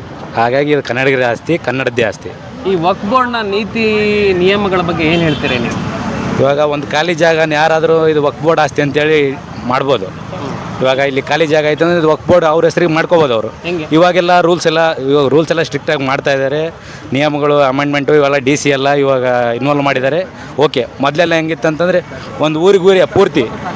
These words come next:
Speaker 1: ಇದು ವಕ್ಫ್ ಬೋರ್ಡ್ ಆಸ್ತಿ ಅಂತ ಘೋಷಣೆ ಮಾಡ್ಕೊಂಬಿಡೋದು ಅವ್ರಿಗೆ ಅವರೇ. ಅದಕ್ಕೆ ಅವ್ರು ಏನೇನು ಬೇಕೋ ಆ ಪ-, ದಾ-, ದಾಖಲೆ ಪುರಾವೆಗಳನ್ನ ಸೃಷ್ಟಿ ಮಾಡ್ಕೊಂಬಿಡೋದು.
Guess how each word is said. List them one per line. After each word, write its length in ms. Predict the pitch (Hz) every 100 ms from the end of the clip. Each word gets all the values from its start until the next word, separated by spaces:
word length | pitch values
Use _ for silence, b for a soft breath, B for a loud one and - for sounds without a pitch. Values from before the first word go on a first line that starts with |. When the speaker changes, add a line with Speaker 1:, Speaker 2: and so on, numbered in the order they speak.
| - -
Speaker 1:
ಇದು 140 | 190
ವಕ್ಫ್ 180 | 190 175
ಬೋರ್ಡ್ 180 | 180 185
ಆಸ್ತಿ 220 | 170 180
ಅಂತ 160 | 160 175 156 - 151
ಘೋಷಣೆ 240 | 180 185
ಮಾಡ್ಕೊಂಬಿಡೋದು 380 | 180 151 147 135
ಅವ್ರಿಗೆ 240 | 170 175
ಅವರೇ. 240 | 160 160 123 - - - - - - - - -
ಅದಕ್ಕೆ 260 | 202 196 202
ಅವ್ರು 140 | 190
ಏನೇನು 220 | 190 190 180
ಬೇಕೋ 200 | 180 180
ಆ 120 | 170
ಪ-, 220 | 143 165 151
ದಾ-, 300 | 165 165 156 143
ದಾಖಲೆ 280 | 165 165
ಪುರಾವೆಗಳನ್ನ 440 | 156 - 165 170 175
ಸೃಷ್ಟಿ 260 | 156 131
ಮಾಡ್ಕೊಂಬಿಡೋದು. 580 | 156 143 131 123 101 98